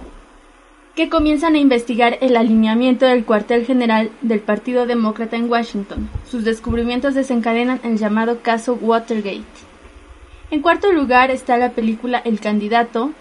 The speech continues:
filmada en mil novecientos setenta y dos, que trata la historia de un abogado joven e idealista que comienza su carrera hacia las elecciones presidenciales diciendo todo lo que piensa,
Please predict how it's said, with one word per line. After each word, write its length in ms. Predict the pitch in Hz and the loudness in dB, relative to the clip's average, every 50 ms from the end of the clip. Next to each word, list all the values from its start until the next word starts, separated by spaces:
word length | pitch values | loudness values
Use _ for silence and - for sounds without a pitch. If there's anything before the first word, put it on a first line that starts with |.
| - - - | -16 -10 -8
filmada 320 | 240 220 226 233 240 247 254 | -4 -2 0 2 2 2 2
en 100 | 254 254 | 2 2
mil 160 | 254 254 262 | 2 2 2
novecientos 440 | 262 247 240 240 240 226 220 240 226 | 0 0 0 -2 -4 -4 -4 -6 -4
setenta 380 | 240 220 214 214 202 202 214 | -2 -2 -2 -2 -4 -6 -4
y 100 | 208 208 | -4 -4
dos, 260 | 202 208 208 233 - - - - - - - - | -2 -2 -4 -4 -6 -12 -20 -20 -20 -20 -12 -4
que 80 | - 262 | -4 -2
trata 300 | 254 277 285 285 320 320 | 0 0 0 2 2 2
la 80 | 302 | 2
historia 400 | 269 214 - - 262 254 277 262 | 0 -2 2 2 2 4 4 4
de 60 | 262 262 | 4 4
un 100 | 254 262 | 2 2
abogado 420 | 254 240 220 208 220 220 220 233 | 2 2 0 0 0 0 0 -2
joven 400 | 220 - 262 262 262 269 277 269 269 | -4 0 0 2 2 2 2 0 -2
e 60 | 247 | -2
idealista 760 | 226 214 208 202 214 214 220 247 254 247 - - - 233 254 294 285 | -2 -2 0 0 0 0 0 0 -2 -4 -6 -4 -4 -4 -4 -4 -6
que 80 | - 226 | -10 -6
comienza 380 | 233 240 247 262 277 277 320 | -4 -2 -2 0 -2 -2 -2
su 160 | 311 - 302 - | -4 -6 -6 -4
carrera 400 | - 247 240 233 233 233 233 233 | -2 -2 0 0 0 0 0 0
hacia 200 | 233 226 254 233 | -2 -2 -4 -4
las 200 | 208 208 - - | -4 -4 -6 -8
elecciones 460 | 190 196 190 - - 226 226 240 - | -10 -10 -10 -6 -4 -4 -4 -4 -6
presidenciales 840 | - 240 240 254 247 226 233 233 226 - 277 262 233 220 233 254 - - - - - - - - - - - | -6 -6 -2 -2 0 0 0 -2 -2 -2 -2 -2 -2 -2 -4 -6 -8 -14 -20 -20 -20 -20 -20 -20 -20 -10 -2
diciendo 520 | 233 262 247 - 285 285 277 277 302 285 | -2 0 0 2 2 4 4 4 2 2
todo 320 | - - 269 262 254 254 | 0 2 2 2 2 2
lo 100 | 233 226 | 0 -2
que 140 | 220 - 202 | -4 -4 -6
piensa, 460 | 202 - 233 226 226 220 - - 190 | -6 -4 -2 0 0 0 -2 -4 -16